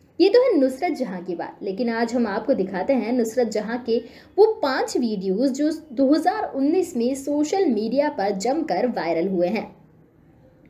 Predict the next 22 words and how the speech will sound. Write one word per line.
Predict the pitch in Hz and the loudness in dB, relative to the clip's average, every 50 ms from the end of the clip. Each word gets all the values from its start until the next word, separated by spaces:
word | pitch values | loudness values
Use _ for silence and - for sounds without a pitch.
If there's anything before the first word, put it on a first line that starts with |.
| _ - | _ 2
नुसरत | 294 392 403 - 453 480 - - | 4 4 4 4 2 -2 0 0
का | 480 480 466 | 2 2 2
एक | 381 339 | 4 4
वीडियो | 330 330 339 330 349 381 392 | 6 6 6 6 4 0 -2
सोशल | 381 370 311 302 302 330 302 | -2 -2 -4 -4 -2 -2 -2
मीडिया | 302 302 285 277 330 339 | -2 0 0 0 0 0
पर | 339 339 262 202 | 0 -2 -2 -2
वायरल | 180 175 170 180 226 311 294 | -2 -2 -2 0 0 0 0
हुआ | 294 302 294 277 | 0 0 0 0
था | 277 285 302 349 | 0 0 0 0
जिसमें | 330 320 311 - - 240 220 | 0 0 -2 -2 -4 -4 -2
नुसरत | 220 247 269 - - - 185 208 - 277 285 277 - - - - - - 233 | -2 -2 -4 -4 -2 -2 -2 0 0 0 -2 -2 -4 -16 -20 -20 -12 -8 -2
वेस्टर्न | 214 262 269 294 302 320 - - 480 494 480 466 415 | 2 4 4 4 2 0 -2 -4 -2 -2 0 0 0
आउटफिट | 415 349 - - 415 427 415 | 0 0 -2 -2 -2 -2 -2
से | - - 427 415 | 0 0 0 0
सीधा | - 311 285 254 294 277 269 302 | 0 -2 -2 0 2 2 2 2
ट्रेडिशनल | 320 320 269 233 240 262 269 - - 311 302 | 2 0 0 0 0 -2 -4 -4 -4 0 0
लुक | 294 247 233 233 - 247 | 2 2 0 0 -2 -2
में | 233 214 | -2 -2
दिखाई | 202 190 196 185 202 180 170 | -2 -4 -4 -6 -6 -6 -4
देती | 170 170 165 175 214 233 | -4 -6 -4 -2 -2 -2
हैं। | 226 - - | -2 -4 -6